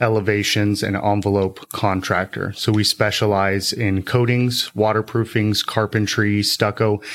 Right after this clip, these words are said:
anything that's on the exterior of a building. And we're extremely agile and adept at pivoting to our clients' needs. And that's really what sets us apart.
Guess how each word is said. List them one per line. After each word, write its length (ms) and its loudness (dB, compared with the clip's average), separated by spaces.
anything 300 2
that's 180 0
on 100 2
the 160 0
exterior 640 0
of 160 -2
a 40 0
building. 520 -2
And 160 2
we're 80 2
extremely 560 0
agile 540 0
and 120 0
adept 380 0
at 140 -4
pivoting 420 0
to 140 0
our 100 0
clients' 460 -2
needs. 340 -4
And 160 0
that's 220 0
really 200 2
what 140 -4
sets 300 -2
us 160 -2
apart. 340 -4